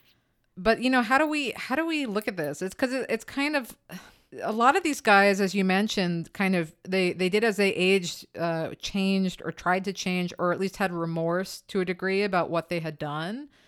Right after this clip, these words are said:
Certainly of its time, in the sense that I don't think any of them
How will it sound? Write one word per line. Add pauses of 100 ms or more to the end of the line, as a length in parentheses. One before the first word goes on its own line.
(160)
Certainly
of
its
time,
in
the
sense
that
I
don't
think
any
of
them